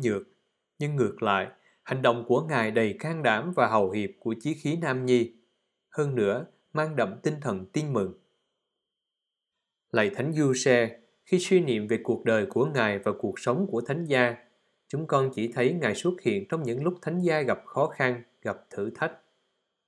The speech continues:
Tin mừng thuật lại rõ ràng rằng, Ngài gặp thử thách khi Đức Mẹ mang thai,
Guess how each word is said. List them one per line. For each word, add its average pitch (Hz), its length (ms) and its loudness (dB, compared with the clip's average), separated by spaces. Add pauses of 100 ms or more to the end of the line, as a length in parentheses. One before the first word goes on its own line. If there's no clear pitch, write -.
(500)
Tin 180 180 6
mừng 110 160 0
thuật - 220 -4
lại 104 200 2
rõ 107 200 2
ràng 113 280 0
rằng, 98 260 -2 (520)
Ngài 113 200 2
gặp 110 220 2
thử 104 160 0
thách 175 280 -2
khi - 140 -4
Đức 160 240 -2
Mẹ 98 160 -2
mang 117 300 -2
thai, 113 320 0